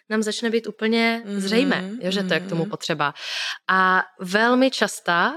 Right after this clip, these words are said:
Speaker 1: komplikace při porodu je, že nepostupuje. Že se jako neděje nic dramatického,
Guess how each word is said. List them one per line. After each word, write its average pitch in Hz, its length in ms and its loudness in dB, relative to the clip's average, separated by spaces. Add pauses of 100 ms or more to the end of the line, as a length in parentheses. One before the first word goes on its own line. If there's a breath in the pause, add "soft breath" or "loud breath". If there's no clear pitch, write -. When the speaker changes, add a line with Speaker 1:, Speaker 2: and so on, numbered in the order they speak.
Speaker 1:
komplikace 202 600 -2
při 208 160 -4
porodu 208 300 0
je, 226 100 4
že 226 100 2
nepostupuje. 170 680 -4 (540)
Že 202 60 -6
se - 60 -8
jako - 140 0
neděje 247 280 4
nic 240 220 4
dramatického, 165 720 -2